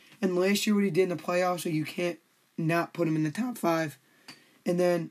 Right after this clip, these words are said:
oh, and I also apologize for my voice. I lost my voice, like, three days ago and still haven't had it back.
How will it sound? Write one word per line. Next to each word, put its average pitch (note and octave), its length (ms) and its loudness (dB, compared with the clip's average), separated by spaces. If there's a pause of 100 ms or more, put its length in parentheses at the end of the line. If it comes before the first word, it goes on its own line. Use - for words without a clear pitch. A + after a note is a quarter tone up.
(140)
oh, D#3+ 300 0
and D3 260 -4
I F3+ 140 0
also G3 260 2
apologize E3 640 0
for E3+ 100 -8
my D#3 180 0
voice. D#3 500 -2 (800)
I F#3+ 60 2
lost F3 300 4
my F3 140 0
voice, E3 300 0
like, D#3 160 -6
three F3+ 220 0
days E3+ 220 0
ago E3 180 -2
and D3+ 120 -2
still E3+ 240 -2
haven't E3 300 -2
had D#3+ 200 -2
it D#3 100 -6
back. E3 380 0